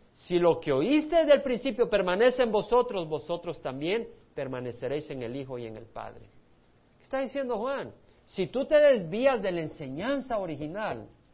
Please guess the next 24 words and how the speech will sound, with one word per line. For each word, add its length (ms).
te 80
vas 220
a 60
desviar 380
de 80
Jesús. 500
Eso 80
es 60
lo 60
que 60
está 200
diciendo, 380
¿cierto? 400
Lo 60
que 80
está 180
diciendo. 360
¿Digo 180
esto 180
para 200
ofender 340
a 140
alguien? 280
No. 140